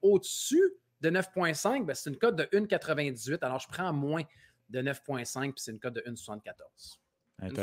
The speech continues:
Speaker 1: Une soixante-quatorze.
Speaker 2: très intéressant.
Speaker 1: Bon gala à tous, bon, euh, bon gros week-end éliminatoire. Max, bon Canadien Oilers, bon, euh, qu'est-ce que tu manges en fin de semaine, la N F L ?
Speaker 2: Rien au menu. Je suis
Speaker 1: Oh,
Speaker 2: allé dans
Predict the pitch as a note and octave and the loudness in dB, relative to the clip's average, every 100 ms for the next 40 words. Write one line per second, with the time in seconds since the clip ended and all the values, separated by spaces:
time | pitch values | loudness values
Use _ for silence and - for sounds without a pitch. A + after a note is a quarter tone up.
0 | F#2+ F#2 E3+ F#2+ A#3+ - A2+ G2+ F#2 E2+ | -2 -2 -2 -4 -6 -2 0 0 -4 -6
1 | D#2+ D#2+ - G#2+ C#3 D#3 D#3+ D3 G3+ C#3+ | -8 -12 -12 -4 2 6 6 6 2 2
2 | D3 D3 C3+ B2 A2+ E3+ C3+ A2 F3+ D#3 | 2 6 6 4 4 2 2 4 4 4
3 | D3 - D#3+ D#3+ C3 C3 B2 D#3 F#3 F#3 | 2 2 4 4 2 2 2 6 4 4
4 | - - - F3+ A#3 - D3 B3 C4+ B3 | -6 -16 2 6 6 6 8 10 10 8
5 | G#3 D#3+ D#3 G#3+ A#3 F3+ E3 D#3 F#3 C#4 | 8 6 6 6 8 8 10 10 8 6
6 | B3+ C#3 F3+ G#3 G#3+ F3+ D3+ C#3+ C3+ C3+ | 2 6 8 10 8 4 6 8 8 8
7 | C3 B2+ - G3+ - G#3+ B3 F3 D#3 E3 | 6 4 0 -2 2 0 0 -2 -2 0
8 | G#3+ G3 D3+ D3 G3 B3 - _ _ _ | 0 2 0 0 -4 -6 -14 _ _ _
9 | _ - _ _ - - - _ _ _ | _ -20 _ _ -20 -20 -20 _ _ _
10 | _ - C3 A#2 G#3+ C#4 C3+ A#2 G#3 G3+ | _ -4 2 4 6 8 8 6 6 4
11 | G#2 A2+ B2+ C3+ A3 | 4 2 6 6 8